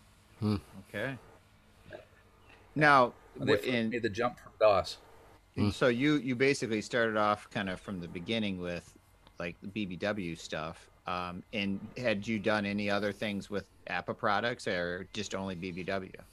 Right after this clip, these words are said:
Speaker 2: Like, what type of
Speaker 3: No.
Speaker 2: No?
Speaker 3: No. No, it was actually the first baseball simulation I'd seen in a, in a computer store, uh,
Speaker 2: Okay.
Speaker 3: in probably five years. So I snapped it up.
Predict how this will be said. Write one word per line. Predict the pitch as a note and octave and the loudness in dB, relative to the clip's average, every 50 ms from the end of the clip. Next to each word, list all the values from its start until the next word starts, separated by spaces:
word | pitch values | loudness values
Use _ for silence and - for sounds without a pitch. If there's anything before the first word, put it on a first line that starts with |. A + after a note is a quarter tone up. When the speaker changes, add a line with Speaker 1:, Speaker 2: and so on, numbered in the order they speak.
| - | -16
Speaker 2:
Like, | - - - - - | -14 -14 -14 -12 -10
what | - F#2 E2+ | -10 -10 -8
type | - F#2+ F#2 - - | -6 -8 -8 -8 -8
of | F2+ E2+ E2 - - _ - | -8 -8 -8 -8 -12 _ -2
Speaker 3:
No. | - B2+ A#2+ A#2 G2+ - - - - - - - - - | 4 6 6 6 6 4 -4 -20 -20 -20 -20 -20 -16 -12
Speaker 2:
No? | - G2+ G2+ G#2 - - - - | -10 -10 -10 -10 -14 -14 -6 -2
Speaker 3:
No. | A2 G#2 - - - - - _ _ - - - - - - | -2 -2 -2 -4 -12 -20 -20 _ _ -20 -20 -20 -20 -2 6
No, | - B2+ B2 | 8 10 10
it | |
was | B2+ C3+ B2 | 10 12 12
actually | D3+ C#3+ C#3+ - D#3 | 10 10 10 6 2
the | C3 A#2 | 0 0
first | - - - C#3 B2+ - - - | 0 2 4 4 4 2 0 2
baseball | C#3 A#2+ B2 - - - A#2 G#2+ | 2 2 2 2 2 0 0 0
simulation | - - A2+ A2 G#2+ G#2 G#2 G#2+ - - | 0 -2 -2 0 0 0 0 0 -2 -4
I'd | G#2+ G2 F2+ | -4 -4 -4
seen | - A#2+ A#2 | -4 -4 -2
in | A#2 A2 G2 G#2 | -2 -2 -2 -2
a, | G#2 G#2+ G#2 - - - - - - - - | -2 -4 -4 -8 -14 -20 -20 -20 -20 -10 -4
in | - A2 G#2 | 0 2 2
a | G2+ | 2
computer | - - G#2 F2+ - C3 B2 A2+ G2+ | 0 -2 -6 -4 0 0 2 2 0
store, | F#2+ - - G#2 G2+ G2+ F#2+ F#2+ - - - - - - - - - - - - - | 0 0 0 2 4 4 4 2 0 -4 -16 -20 -20 -20 -20 -20 -20 -20 -10 -4 0
uh, | - G2 G2 G2 G2 G2 F#2+ | 2 2 4 4 2 2 2
Speaker 2:
Okay. | G#2 A2 A2 G2+ | 2 0 0 0
Speaker 3:
in | G2 F#2+ | -2 -4
probably | F2+ - - G#2 G#2+ - G#2 G2 G2+ G2 F2+ F2 F2+ - - - - - - | -2 0 2 2 2 2 0 0 0 0 0 0 -4 -10 -14 -20 -16 -6 0
five | - G#2+ G#2+ G#2 G#2 G#2 | 4 4 4 4 2 0
years. | G2+ G#2+ G#2 F2+ - - - - - - - - - - - - - - - - - - - - | 0 0 0 0 -2 -4 -10 -16 -18 -20 -20 -20 -20 -20 -20 -20 -20 -20 -20 -20 -20 -20 -20 -6
So | - - G2 F#2+ | 0 2 4 4
I | F#2 | 4
snapped | F#2 - A#2 A#2 G#2 - - - | 4 0 -4 -4 -6 -6 -6 -6
it | - - | -4 -2
up. | G2+ - - | -2 -2 -4